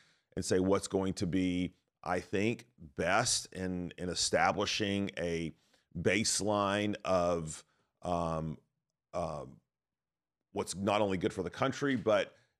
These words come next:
is consistent with biblical values and ethics. And I've always leaned more in that direction. Okay, there's a caution for those of us like me, okay? The Bible is not unclear about character.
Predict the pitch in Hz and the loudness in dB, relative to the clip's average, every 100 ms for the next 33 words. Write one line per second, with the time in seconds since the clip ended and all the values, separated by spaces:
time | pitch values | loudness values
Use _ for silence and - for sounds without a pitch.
0 | _ 98 92 - 101 - 120 - 85 101 | _ -2 -2 -4 -2 0 0 0 0 0
1 | 85 73 101 104 - 95 82 92 101 104 | -2 0 0 0 -2 -2 2 4 4 4
2 | 90 90 78 101 135 - - - - _ | 0 0 -2 2 2 2 -2 -8 -10 _
3 | _ _ - 95 101 104 101 107 92 95 | _ _ -4 0 4 6 6 4 2 2
4 | 95 95 101 - 101 101 95 101 90 95 | 2 2 0 -4 -2 2 4 4 2 0
5 | 87 82 58 101 117 101 - 73 69 _ | 0 -2 0 2 2 2 -4 -6 -10 _
6 | _ _ _ _ _ _ _ _ - 90 | _ _ _ _ _ _ _ _ -4 -2
7 | 82 104 - 143 123 110 101 104 95 92 | 0 -2 2 2 4 0 0 2 4 2
8 | 87 82 82 - 78 78 67 58 - - | 2 0 0 -4 -4 -4 -6 -12 -12 -8
9 | 78 80 80 92 _ _ _ _ _ _ | 0 2 2 0 _ _ _ _ _ _
10 | _ _ _ _ _ _ - 85 107 104 | _ _ _ _ _ _ -4 2 4 6
11 | 117 95 92 107 98 - 95 90 - 95 | 4 2 0 2 2 2 -2 -4 0 2
12 | 92 87 85 - 90 65 - - - | 2 0 0 0 -6 -6 -8 -14 -18